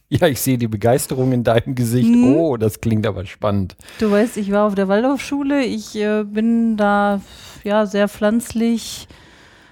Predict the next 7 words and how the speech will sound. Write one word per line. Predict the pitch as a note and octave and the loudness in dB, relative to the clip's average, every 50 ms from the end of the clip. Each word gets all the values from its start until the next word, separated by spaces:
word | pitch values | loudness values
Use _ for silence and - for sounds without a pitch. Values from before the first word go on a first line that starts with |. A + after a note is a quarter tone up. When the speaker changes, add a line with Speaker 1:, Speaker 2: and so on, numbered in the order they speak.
| _ _ | _ _
Speaker 2:
naturwissenschaftlich | - G3+ G3+ - - C4+ C4+ B3 C4 A#3+ B3+ B3 - - A#3+ A#3 - - - A#3+ A3 - | 0 0 0 0 0 0 2 2 0 2 0 0 0 2 0 0 0 0 -2 -2 -2 0
ja | A3 - D#3 | 2 2 2
aufgewachsen. | F3 G#3+ - - - C4 C#4 C4+ C#4 - - - D4 C#4 | 2 0 -4 -6 -4 0 0 0 0 0 -4 -2 -2 -2
Von | - B3 A3+ G#3 | 0 0 -2 2
daher, | G3+ G3 F#3+ G#3+ A#3 B3 C4+ D4 D#4 D#4 - _ _ _ _ _ _ _ _ _ _ _ _ | 2 4 4 4 4 4 4 4 2 0 -4 _ _ _ _ _ _ _ _ _ _ _ _
los | G3+ F3+ F3+ F#3 F#3 - - | -8 -6 -4 -4 -6 -6 -8
geht's. | - B3 B3 A3+ - - - | -8 -6 -6 -6 -8 -12 -20